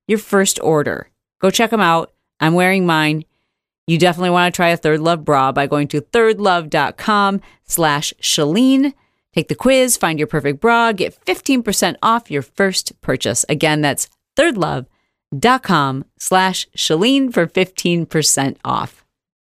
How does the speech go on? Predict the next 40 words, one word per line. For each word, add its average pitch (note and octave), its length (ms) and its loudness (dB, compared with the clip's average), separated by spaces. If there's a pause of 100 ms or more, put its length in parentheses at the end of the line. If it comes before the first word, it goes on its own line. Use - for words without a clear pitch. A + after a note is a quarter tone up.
(200)
All D3+ 100 0
right, C3+ 220 0 (140)
let's D3 160 0
talk D3 200 0
about C3 200 0
frogs. B2 560 -2 (1080)
Mark F3+ 320 2
Twain A#2+ 480 0
once D#3+ 360 0
said G2 480 -2
that - 400 -2
if F3 180 -2
the D#3+ 80 -2
first D#4 300 0
thing F#4 120 2
you D#4 80 4
do F3+ 200 0
every D#3+ 260 -2
single G#3 320 0
morning B2 540 -4 (240)
is D3+ 160 0
to - 240 -4
eat F3 340 -4 (340)
a D#3 120 2
live D3 580 2 (100)
frog, C#3 720 0 (480)
you A#3+ 180 2
can C4 360 2
go A3+ 200 2
through G#3+ 140 -4
the E3+ 100 -2
rest A3 280 -2
of F3 80 -4
your E3+ 100 2
day C#3+ 220 0
with D3 140 -2
the D#3 80 -4
satisfaction E3 760 -2
of D3+ 240 -2
knowing D#3+ 600 0